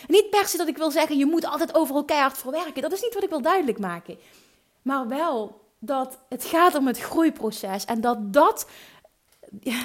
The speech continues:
the meaning of life is. En niet de manifestatie aan zich, want die, die ton winst is dan de manifestatie. Maar dat is het niet. Het gaat daar niet om.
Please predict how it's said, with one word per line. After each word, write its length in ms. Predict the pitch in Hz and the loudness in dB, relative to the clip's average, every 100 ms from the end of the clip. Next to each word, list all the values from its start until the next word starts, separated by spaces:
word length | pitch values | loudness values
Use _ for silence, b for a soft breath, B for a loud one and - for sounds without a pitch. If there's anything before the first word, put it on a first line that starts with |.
| 226 | -2
the 80 | 226 | 0
meaning 440 | 240 320 330 247 | 0 0 0 0
of 100 | 226 | -2
life 480 | 220 254 294 262 - | 0 2 2 0 -4
is. 400 | 123 - - - _ _ _ _ _ _ _ _ _ | -6 -6 -8 -10 _ _ _ _ _ _ _ _ _
En 360 | - 240 220 - - | -2 -2 -2 -8 -10
niet 360 | 226 285 320 - _ _ _ _ _ | -2 0 0 -4 _ _ _ _ _
de 140 | 254 | -4
manifestatie 920 | 269 254 - 247 - - - - - | 0 0 -2 -6 -4 -2 -2 -4 -6
aan 120 | 220 | -6
zich, 340 | 220 254 247 - | -4 -4 -4 -6
want 180 | 214 | -10
die, 240 | 220 214 - | -8 -8 -8
die 180 | - 220 | -10 -6
ton 260 | - 285 277 | -4 -2 0
winst 280 | 269 269 - | 2 0 -2
is 140 | - | -8
dan 160 | 247 226 | -6 -6
de 60 | |
manifestatie. 920 | 226 220 220 226 - - - - 202 196 B B | -4 -4 -6 -8 -6 -4 -4 -6 -10 -12 B B
Maar 80 | - | -8
dat 180 | 247 247 | -8 -4
is 200 | 240 262 | -2 -2
het 140 | 269 | -4
niet. 320 | 247 226 208 - | -2 -4 -4 -10
Het 160 | 233 - | -12 -4
gaat 340 | 285 302 302 | 0 0 2
daar 260 | 269 233 247 | 2 2 2
niet 240 | 247 220 | -2 0
om. 340 | 247 233 220 | -2 -2 -4